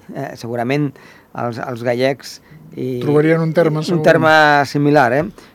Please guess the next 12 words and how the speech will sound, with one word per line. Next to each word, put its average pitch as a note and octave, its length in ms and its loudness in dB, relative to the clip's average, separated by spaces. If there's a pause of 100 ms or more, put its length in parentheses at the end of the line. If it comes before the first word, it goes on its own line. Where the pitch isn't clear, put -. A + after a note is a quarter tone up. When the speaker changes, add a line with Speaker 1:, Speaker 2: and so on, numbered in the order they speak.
(120)
Speaker 1:
Una B2 920 0
pertorbació B2+ 500 -8
que C3+ 80 -6
es B2 60 -4
diu C3+ 160 0
Elsa D3 360 -2 (440)
i B2 80 -10
que, B2 180 -6
doncs, A#2+ 260 -8
eh, A#2 40 -8
eh, A2+ 720 -10
dona, B2 600 -6